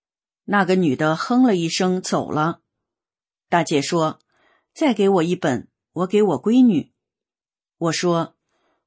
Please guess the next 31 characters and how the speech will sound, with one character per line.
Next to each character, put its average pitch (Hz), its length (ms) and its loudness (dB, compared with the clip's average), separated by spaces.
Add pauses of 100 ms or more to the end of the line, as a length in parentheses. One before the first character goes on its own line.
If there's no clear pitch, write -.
：“大 202 160 2
法 175 240 -4
是 180 180 -4
最 262 220 0
正 208 260 0
的， 147 280 -4 (360)
我 165 160 -2
们 160 160 2
做 196 200 2
日 202 180 0
历， 190 340 -4 (380)
黑 240 200 0
夜 240 260 4
一 240 180 2
宿 170 300 0
一 202 100 -2
宿 180 240 0
的 160 100 -2
不 160 140 -6
睡 180 180 -2
觉， 170 440 -2 (180)
送 254 300 2
给 185 160 2
你 170 140 0
们， 143 320 0 (440)
不 302 160 2
求 202 260 0
你 220 140 4
们 170 160 2
什 151 180 0
么， 151 300 -2